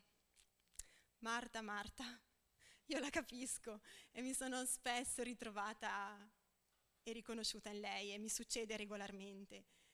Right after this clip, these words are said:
sotto diversi punti di vista. Voglio dire, se arrivano ospiti a casa mia, ci tengo che si sentano bene, ci tengo ad accoglierli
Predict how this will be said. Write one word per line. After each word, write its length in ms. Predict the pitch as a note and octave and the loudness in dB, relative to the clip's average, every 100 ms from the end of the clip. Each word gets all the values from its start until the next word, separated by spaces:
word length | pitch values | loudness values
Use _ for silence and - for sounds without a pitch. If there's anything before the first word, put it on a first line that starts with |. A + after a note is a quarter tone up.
| _ _ | _ _
sotto 280 | A#3+ C4 A#3+ | -2 -2 -2
diversi 440 | A3 G#3+ G3+ - | -2 2 2 0
punti 300 | A3 A3 G#3+ | -2 -6 -6
di 120 | G3+ G#3 | -10 -10
vista. 480 | G3 G3 - - G3+ F#3 - _ _ _ _ _ _ - | -12 -10 -10 -12 -16 -18 -20 _ _ _ _ _ _ -6
Voglio 240 | A3+ A#3 | -4 -2
dire, 340 | A#3 A3 G3 G3 - - - - | -2 -4 -6 -10 -20 -20 -20 -6
se 60 | - | -2
arrivano 360 | A#3+ B3+ B3+ B3+ | 0 2 2 2
ospiti 360 | C4+ - B3 | 2 0 -2
a 40 | A#3 | 0
casa 280 | A3 A3 | 0 0
mia, 360 | A3+ A3+ A#3 D4 D#4+ - _ _ _ _ _ _ - | -2 -2 0 -2 -4 -20 _ _ _ _ _ _ -6
ci 180 | - | -6
tengo 240 | - G#3+ A3 | -4 -4 -4
che 120 | - | -4
si 100 | - | -6
sentano 400 | - A3 G3+ G3 | -4 -4 -4 -6
bene, 380 | G#3 A3+ G#3+ G3+ | -4 -4 -4 -6
ci 120 | A3 | -6
tengo 320 | - G#3 G#3 | -4 -6 0
ad 160 | G#3 G3+ | 0 -2
accoglierli 880 | G#3 - G#3 G#3 G#3 G#3 G3+ G3+ | -6 -4 -4 -2 -6 -6 -10 -10